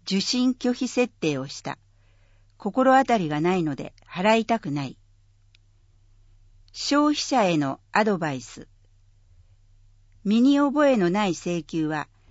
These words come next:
連絡しないで無視してください。不用意に連絡すると、知られていない個人情報まで聞き出されることがあります。裁判を起こす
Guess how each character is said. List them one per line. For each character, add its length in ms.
連 240
絡 240
し 160
な 140
い 100
で 100
無 160
視 160
し 100
て 120
く 80
だ 140
さ 140
い。 100
不 220
用 280
意 80
に 140
連 180
絡 200
す 160
る 100
と、 240
知 140
ら 140
れ 120
て 160
い 100
な 140
い 140
個 160
人 280
情 220
報 180
ま 140
で 120
聞 180
き 100
出 140
さ 140
れ 100
る 100
こ 120
と 120
が 140
あ 80
り 140
ま 100
す。 280
裁 360
判 400
を 40
起 60
こ 100
す 240